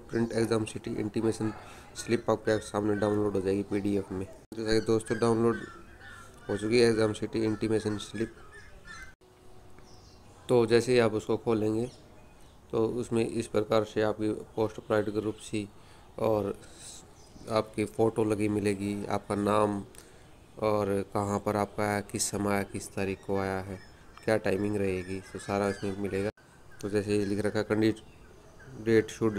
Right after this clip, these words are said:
download the admit card official website", ठीक है। और वो तीन जगह से कर सकते हैं हम download, लेकिन मैंने एचएससी से करके बताया।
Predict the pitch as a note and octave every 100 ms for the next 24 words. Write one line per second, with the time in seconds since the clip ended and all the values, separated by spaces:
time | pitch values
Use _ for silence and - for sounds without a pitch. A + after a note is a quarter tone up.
0 | F#2+ G2+ G#2 G#2+ G#2 G2+ G2 G2+ - G#2
1 | G2 G2 - - - - A2+ - G2+ -
2 | G2+ F#2+ F#2+ - G#2 G#2 - - - -
3 | - - - - - - - B2+ B2 A#2
4 | - - - - - - - - - -
5 | - G2+ G2 G2 G2 - - - - -
6 | - - - - A2 - - B2+ C#3+ C#3
7 | C#3 A2+ A2 G2 G#2 - A2+ G#2 G2+ G2+
8 | G2+ G2+ G#2 G#2+ G#2+ G#2+ G#2 - - G2+
9 | F#2+ G2 F#2 F2+ F#2